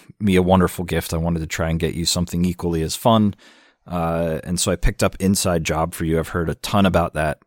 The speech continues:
Uh, another trick taker, but with another major twist. Uh, it's basically one rogue agent and a bunch of agents. The rogue agent is trying to collect briefcases by winning tricks. The other agents are trying to accomplish the mission that is, uh, basically flipped anew and decided upon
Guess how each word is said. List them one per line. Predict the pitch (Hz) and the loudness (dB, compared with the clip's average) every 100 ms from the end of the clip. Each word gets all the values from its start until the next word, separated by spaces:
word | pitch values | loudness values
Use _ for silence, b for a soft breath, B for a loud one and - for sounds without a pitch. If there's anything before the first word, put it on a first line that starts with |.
| _ 82 | _ -8
Uh, | 80 | -4
another | 82 107 104 | 2 2 2
trick | - 98 - | 0 -6 -6
taker, | 92 85 90 85 - b b b b | -6 -4 -4 -6 -8 b b b b
but | 87 | -2
with | 85 87 - | 2 0 2
another | 92 92 87 87 | 2 4 4 4
major | 87 82 85 | 2 2 -2
twist. | - 95 90 - - - | -2 0 0 0 -4 -8
Uh, | - 78 76 | -8 -6 -4
it's | 76 - | -6 0
basically | 95 - 90 - 90 87 - b b b b | 0 2 -2 0 2 0 -4 b b b b
one | - 98 120 123 | -2 6 8 8
rogue | 104 113 120 | 8 8 8
agent | 107 113 117 120 120 95 | 6 2 2 4 2 2
and | 90 | -2
a | |
bunch | 87 95 - | 2 0 0
of | 80 - | -6 -4
agents. | 107 113 139 - | -4 -2 -4 -4
The | - | -2
rogue | 90 92 92 | 2 4 4
agent | 92 87 87 | 0 0 -2
is | 87 | -2
trying | - 95 85 | -2 0 0
to | 78 | -2
collect | - 87 82 - | -2 -2 -2 -6
briefcases | - 87 - - 98 - 87 | -2 -2 -2 -2 -2 -2 -4
by | - 78 | -2 -2
winning | 76 69 | 0 -2
tricks. | 76 170 - - - b b b - | 4 4 4 0 -2 b b b -2
The | 92 | 2
other | 95 | 4
agents | 92 90 87 85 | 4 2 0 -4
are | |
trying | - 90 85 | -4 -2 0
to | |
accomplish | 76 - 85 73 - | -2 -4 -4 -4 -8
the | 78 | -4
mission | 82 104 - 92 | 0 2 2 0
that | 82 78 | -2 -4
is, | 76 - - | -4 -6 -6
uh, | 90 82 71 | -6 -6 -4
basically | 92 82 - 85 | -2 -2 -2 -6
flipped | - - 107 - - | -6 -2 -2 -2 -2
anew | 92 98 101 95 | 2 4 6 4
and | 82 | 2
decided | 78 85 82 85 78 | 0 -2 -2 -2 -2
upon | - 85 76 | -4 -2 -2